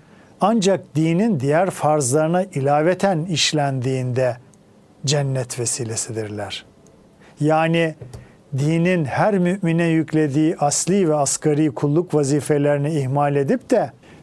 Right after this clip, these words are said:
cennet müjdesi taşıyan amellerden yalnızca birini ifa etmekle, yerine getirmekle kurtulacağını zannetmek, kişinin kendini alda-, aldatmasından ibaret bir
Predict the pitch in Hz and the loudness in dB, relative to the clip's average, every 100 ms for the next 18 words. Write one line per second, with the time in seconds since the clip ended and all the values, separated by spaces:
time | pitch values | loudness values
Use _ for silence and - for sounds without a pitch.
0 | - 135 160 160 214 226 202 190 156 180 | -6 0 2 2 0 0 0 2 2 0
1 | - 175 170 147 175 165 160 160 165 165 | 0 0 0 2 2 2 2 2 2 2
2 | 160 160 147 165 147 123 - - - - | 2 2 2 0 0 -6 -18 -20 -20 -20
3 | - 139 151 220 240 226 175 151 170 135 | -10 -2 0 2 2 2 2 2 2 2
4 | 165 170 165 160 156 156 156 156 - 180 | 2 2 2 2 2 2 2 2 0 0
5 | 208 - 147 143 147 151 151 147 147 147 | 0 0 2 2 2 2 2 2 2 0
6 | 160 190 - 165 208 202 - - - - | 2 0 2 2 0 -4 -20 -20 -20 -20
7 | - - - - 156 131 151 156 131 151 | -20 -20 -20 -6 -2 0 0 2 2 2
8 | 151 156 131 135 123 113 110 - 170 214 | 2 2 0 0 -2 -6 -8 -2 0 0
9 | - - - - - - _ _ - 196 | -4 -20 -20 -20 -20 -20 _ _ -2 0
10 | - 147 180 214 214 _ _ _ _ - | 0 0 2 0 -4 _ _ _ _ -12
11 | - 165 156 165 175 147 131 135 131 - | -2 0 2 2 2 2 0 -2 -2 0
12 | 143 131 135 - 131 123 156 139 151 139 | 0 2 -2 -4 -6 -4 -2 0 0 0
13 | 120 127 139 156 - 160 185 | -2 0 0 0 0 0 -2